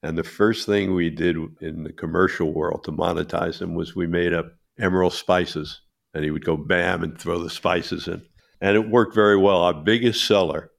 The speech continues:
of the spices was a school lunchbox at Walmart for the kids to take to school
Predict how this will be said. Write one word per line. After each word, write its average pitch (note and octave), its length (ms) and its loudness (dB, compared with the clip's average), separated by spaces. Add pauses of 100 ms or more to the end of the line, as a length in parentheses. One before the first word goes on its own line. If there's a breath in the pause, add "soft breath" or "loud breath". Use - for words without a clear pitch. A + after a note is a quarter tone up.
of D#2 140 -2
the F2 80 0
spices E2 680 -2 (300)
was E2 220 0
a E2 100 2
school G2+ 500 4
lunchbox F2+ 880 0 (300)
at E2+ 120 -4
Walmart D#2 600 0 (300)
for - 160 -2
the E2 100 0
kids - 320 0
to F#2 80 -2
take E2 280 -2
to - 60 -8
school D#2+ 540 -2